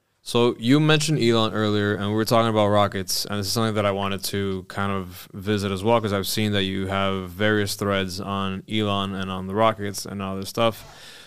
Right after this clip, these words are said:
So we talked about, you know, the moon landing, the rockets being a spectacle, as distraction type of thing. Why would Elon be involved in, Elon, he's a brilliant guy,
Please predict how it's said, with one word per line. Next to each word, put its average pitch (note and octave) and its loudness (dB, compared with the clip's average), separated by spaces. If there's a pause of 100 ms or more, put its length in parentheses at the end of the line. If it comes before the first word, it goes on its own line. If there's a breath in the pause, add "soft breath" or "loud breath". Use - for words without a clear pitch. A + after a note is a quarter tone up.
(100)
So A2+ 2 (1040)
we B2+ -4
talked C#3+ 4
about, B2+ 4 (300)
you A#2 -6
know, G#2+ -4
the G#2+ -4
moon B2 4
landing, A#2 4
the G#2 0
rockets G#2+ 4
being G2+ -2
a G2 -4
spectacle, G#2+ 0
as F#2+ -2
distraction G#2 0
type G2 -4
of F#2+ -6
thing. G#2+ 0 (640 soft breath)
Why G#2 2
would D3+ 4
Elon A2 4
be G#2 0
involved F#2+ -2
in, G2 -4 (560)
Elon, G#3 8
he's G3+ 4
a G#3 6
brilliant C#3+ 6
guy, F#2+ 0